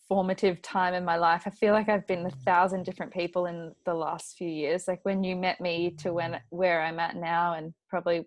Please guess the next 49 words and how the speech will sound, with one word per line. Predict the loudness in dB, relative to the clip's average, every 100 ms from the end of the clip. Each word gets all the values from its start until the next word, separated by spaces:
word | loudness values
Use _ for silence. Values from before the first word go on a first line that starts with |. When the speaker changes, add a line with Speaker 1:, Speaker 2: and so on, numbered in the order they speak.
| -6
Speaker 1:
where | 0 2 4
I'll | 2
be | 0 0
Speaker 2:
Mm. |
Speaker 1:
at | 0 0
next | -2 -4 -6
time | -10 -8
I |
see | -10 -8 -4
you. | -2 0 0
It's | -2 -4
like, | -4 -4 -8 -16 -10
Speaker 2:
Mm. | -4 -4 -6 -10 -6 2
Speaker 1:
oh, | 4 4 0 -16 _ _
yeah, | 2
you | 4 6 6
know, | 6 6 6
the | 4
same, | 4 2 2
like, | 2 2 2
when | 0
you're | 2 2
in | 2
your | 0 -2
Speaker 2:
Mm. | -4 4
Speaker 1:
early | 6 6
twenties, | 4 0 -2 0 -2 -2
it's | -6 -8 -16 -16 -20
Speaker 2:
Mm. | -20 -14
Speaker 1:
just, | -12 -10 -12 -16 -8
like, | -4 -4 -6 -16 -18 -18 -16 -16 -18 -6
wild, | 4 6 6 6 2 0
the | 2
<laughs> | 2
ma-, | 4 6
the | 8
amount | 8 6 4
of | 2
characters | 2 4 2 0 -2 -2
Speaker 2:
Mm. | -2
Speaker 1:
that | -2 -2
you | 0
are | 2 4 2
and | -2 -8 -14 _ -4
paths | -2 -2 -4
that | -16 -12
you | -12
explore. | -12 -18 -12 -8 -6 -8
And | -14